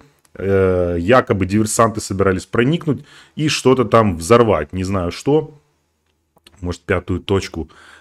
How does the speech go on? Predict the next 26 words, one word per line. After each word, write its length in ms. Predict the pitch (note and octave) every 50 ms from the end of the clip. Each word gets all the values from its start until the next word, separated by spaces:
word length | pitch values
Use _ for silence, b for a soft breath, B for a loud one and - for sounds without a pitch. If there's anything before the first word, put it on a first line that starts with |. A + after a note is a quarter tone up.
| b b
Лукашенко. 580 | F#2 F#2 - A2+ G2+ - - D#3 C#3 - A2+
Ну, 100 | G#2+ A#2+ C3+
не, 100 | C#3+ C#3+
не 200 | C#3 C3+ C3+ C3
факт. 320 | - - A2+ - - - -
То 40 |
есть 120 | F#2 - -
вот 180 | C3 C3+ C3
они 160 | C3+ C3+ C3+ B2
рассказывали, 560 | B2 - - - B2+ A2+ G#2 G2+ F2+ F2+ F2
рассказывали. 800 | E2+ D#2+ - - - E2+ F2 F#2+ G2 A2+ A#2+ B2 C3 C#3 C#3 b b b b b b b b
Говорили, 460 | F#2 G#2 A2 A#2+ B2+ C#3 C#3 C3 -
помните, 400 | - C#3+ D3 D3 D3 F#2+ E2+ - - _ - -
ос-, 220 | E2+ - - - -
обстановка 560 | F#2+ F2 - - - G2 G2+ G#2 G#2 - A2
достаточно 600 | F#2+ F#2+ - - G#2 F#2 - F#2+ - - - F#2
сложная. 480 | - - F#2+ F#2+ A2 G#2+ G#2+ G#2 G2 F#2+ b b b b b b b
Дальше 600 | - E2+ E2+ A#2+ C3+ C3+ A#2+ A2 - - D2+ C#2+ - _ _ _ _ _ _
включается 680 | - - - G#2+ G#2+ G#2+ - A#2+ A2+ A2+ A2 - A#2+
Москва 460 | G#2+ G#2+ G#2+ G#2+ - - A#2 B2+ C3+ B2
в 40 |
этот 260 | G#2+ F2+ - - - -
разгон. 440 | F2 E2+ E2+ F2 E2+ D#2+ D2 C#2+
Первого 360 | D2 - A2 A2+ A#2 A2 A2 A2
июня, 540 | A2+ A#2 C3 C#3+ D#3 D#3 C3+ G2+ D2+ - b b b b b b b b b b b _ -
а, 640 | F#2+ F#2+ F#2+ F#2 F#2 F#2+ F#2 F#2 F2+ F2+ F2 -